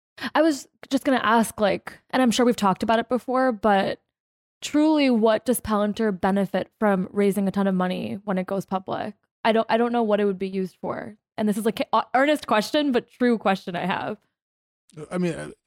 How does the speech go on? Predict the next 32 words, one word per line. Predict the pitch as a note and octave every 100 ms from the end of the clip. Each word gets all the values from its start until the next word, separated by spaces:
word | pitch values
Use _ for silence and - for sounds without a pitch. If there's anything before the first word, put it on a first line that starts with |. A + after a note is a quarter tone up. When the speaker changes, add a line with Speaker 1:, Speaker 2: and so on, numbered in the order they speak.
| -
Speaker 2:
the | D#3+
problem | G#3 A#3+ E3
with | C3
Palantir | G3+ B3 A2
is | G#2+
that | A2+
it's | A2
still | C3 A#2+
shockingly | D3 C3 C3+ A#2
unprofitable. | G#2+ G#2+ B2+ A#2 G#2 E2+
I | A2
mean, | G#2
we | D3
think, | G#3+ G#3
uh, | D#3 -
I |
think | D3 E3
we | C#3+
think | C3+
a |
lot | B2 B2
about | A#2 A2+ G#2 -
growth | B2+ C3 C3
companies | C3+ A#2+ A#2+ A2
in | G#2+
Silicon | B2 A#2 A2+
Valley | A2+ A2+ G#2+
as | - _ _ _ -
capital | D#3+ D3 C#3 C3
to | A2+
fuel | - C3+ A#2+
growth. | A#2 C3 D3+